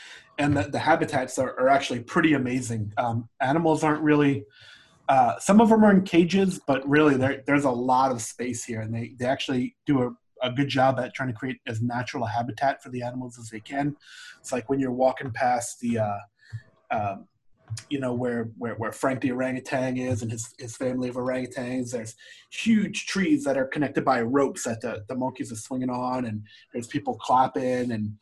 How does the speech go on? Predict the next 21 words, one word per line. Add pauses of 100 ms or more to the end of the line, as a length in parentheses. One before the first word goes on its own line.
(140)
the
zookeeper's
telling
people
not
to
try
and
feed
the,
uh, (840)
feed
the
monkeys,
and (840)
there's
a
big
birdhouse,
aviary,
and